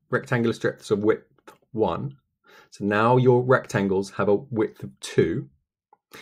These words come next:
I want you to find a lower bound by using rectangles which are all below the curve, an upper bound which by using rectangles all above the curve, for the area between the curve y equals sixty-four minus x squared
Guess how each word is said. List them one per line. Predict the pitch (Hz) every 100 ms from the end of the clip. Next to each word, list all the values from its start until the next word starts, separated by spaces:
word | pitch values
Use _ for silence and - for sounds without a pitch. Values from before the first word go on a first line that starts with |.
| - - -
I | 120
want | 131
you |
to | 131
find | 127 113
a |
lower | 117 151 180
bound | 175 170 185 196 - _ -
by | 104
using | 101 107 107
rectangles | - - 113 98 107
which | 101
are | 107
all | 107
below | 104 107 107
the | 98
curve, | - - 110 - _ - - -
an | 101 135
upper | 151
bound | 127 104 104
which | 107 -
by | 107
using | 110 110 104 107
rectangles | 110 - 104 98
all | 110 107
above | 95 123 165 131
the | 98
curve, | 82 82 131 - _ _ _ _ _ -
for |
the | 110 - 139
area | 131 127
between | 117 135 160 180 156
the | 135
curve | - 110 107 104
y | 117 120
equals | 123 117 - -
sixty-four | 165 - 156 - 147 139
minus | 135 135 135
x | - -
squared | - 90 85 127